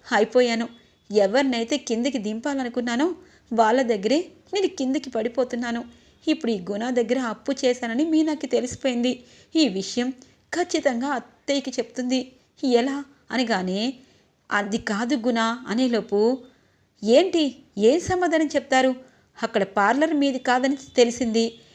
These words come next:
ఇప్పుడేమో నీళ్లు నములుతున్నారు. మీ ఇంటి అడ్రస్ ఇవ్వలేదు. రేపు మీ ఇంటికొచ్చి మీ భర్తని అడుగుతాను, ఎందుకంటే భార్యతో అప్పులు చేపించి అతను జల్సాలు చేస్తున్నాడేమో" అని అంటారు గుణ. ఇక మీనా రోహిణి వైపు చూస్తూ ఉంటుంది.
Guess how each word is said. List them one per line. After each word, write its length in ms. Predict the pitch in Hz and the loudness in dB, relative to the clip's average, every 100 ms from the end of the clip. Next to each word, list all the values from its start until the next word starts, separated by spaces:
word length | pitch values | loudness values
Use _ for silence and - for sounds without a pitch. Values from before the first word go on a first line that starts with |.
| _ 320 | _ 0
ఇప్పుడేమో 600 | 330 262 214 240 359 - - | 2 2 2 2 0 -4 -2
నీళ్లు 280 | 247 359 330 | 2 4 4
నములుతున్నారు. 760 | 262 226 240 240 233 233 233 233 - _ _ 220 | 0 -2 -2 -2 -2 0 0 -2 -20 _ _ -2
మీ 60 | |
ఇంటి 380 | 214 185 233 240 | -2 0 -2 2
అడ్రస్ 340 | 269 196 233 269 | 2 2 0 0
ఇవ్వలేదు. 540 | 208 220 226 226 226 - _ _ | 0 2 4 4 0 -12 _ _
రేపు 240 | 226 233 214 | 6 6 6
మీ 260 | 190 185 | 0 -2
ఇంటికొచ్చి 640 | 190 247 254 220 - 339 277 - _ 247 | -2 -2 0 0 2 0 0 -8 _ 0
మీ 120 | 294 | 0
భర్తని 500 | 196 226 226 311 277 | 4 2 4 2 2
అడుగుతాను, 520 | 208 233 247 233 240 - _ 185 | 2 0 -2 -4 -4 -10 _ -4
ఎందుకంటే 680 | 196 226 254 185 254 302 - - _ - | -2 0 -2 2 2 2 -4 -20 _ -2
భార్యతో 440 | 202 220 285 320 | 2 4 4 2
అప్పులు 280 | 269 190 269 | -2 0 -2
చేపించి 640 | 254 247 226 202 302 349 - - _ - | 0 0 0 -4 -2 -4 -6 -16 _ -6
అతను 200 | 330 320 | 0 2
జల్సాలు 480 | 175 196 247 359 370 320 | 2 0 2 2 2 0
చేస్తున్నాడేమో" 640 | - 285 269 247 240 240 - | -2 -2 0 0 0 -4 -8
అని 140 | 214 247 | -6 -4
అంటారు 360 | 226 175 208 | -4 -4 -4
గుణ. 460 | 208 208 240 247 226 - - - - | -4 -2 0 -2 -4 -10 -20 -10 -4
ఇక 160 | 349 | 0
మీనా 600 | 349 220 254 277 226 233 262 - - | 2 2 2 2 2 0 -4 -14 -2
రోహిణి 360 | 247 320 311 269 | 4 4 4 0
వైపు 260 | 208 208 262 | -2 -4 -6
చూస్తూ 480 | - 220 226 254 | -4 -4 -2 -4
ఉంటుంది. 600 | 240 240 247 240 247 226 | -4 -4 -2 0 -2 -4